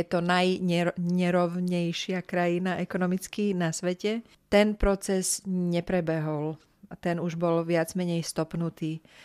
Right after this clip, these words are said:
A tie pocity, um, aj vo vzťahu k minulosti, aj vnímanie spravodlivosti v tej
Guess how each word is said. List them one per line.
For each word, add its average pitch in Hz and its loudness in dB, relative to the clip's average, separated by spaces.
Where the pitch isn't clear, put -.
A 170 2
tie 180 4
pocity, 240 0
um, 185 0
aj 196 4
vo 233 4
vzťahu 196 2
k 185 0
minulosti, 185 0
aj 175 0
vnímanie 196 2
spravodlivosti 175 0
v 170 -12
tej 175 -4